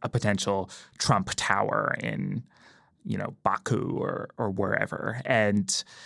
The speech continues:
uh, I guess the idea is that we still don't have a totally clear understanding about how Trump's business works, but in general with these projects, most of the cash comes from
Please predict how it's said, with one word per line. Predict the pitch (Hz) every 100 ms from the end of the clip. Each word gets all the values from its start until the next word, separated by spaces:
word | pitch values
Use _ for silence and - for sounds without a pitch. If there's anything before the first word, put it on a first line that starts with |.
| - - _ _
uh, | 143 127 127 135
I | 151
guess | 147 226 -
the | 175 143
idea | 120 127 127 117 110
is | 104 98
that | 113 104 104 - - - _ -
we | 175
still | 202 269 226
don't | 190 - -
have | - 147
a | 107
totally | - - - 135 107
clear | 95 110 110
understanding | 92 - - 107 - 120
about | - -
how | - - 101 98 - - - _
Trump's | - 139 113 -
business | - 131 123 131 127 -
works, | 120 135 165 -
but | - 113 107 - - - - -
in | 160 180
general | 147 202 226 196
with | 147 131
these | 120
projects, | - 120 113 113 -
most | 120 135 156 151
of | 143 113
the |
cash | 107 - 113 104 98 -
comes | - 107 101 -
from | - 104 107 104 104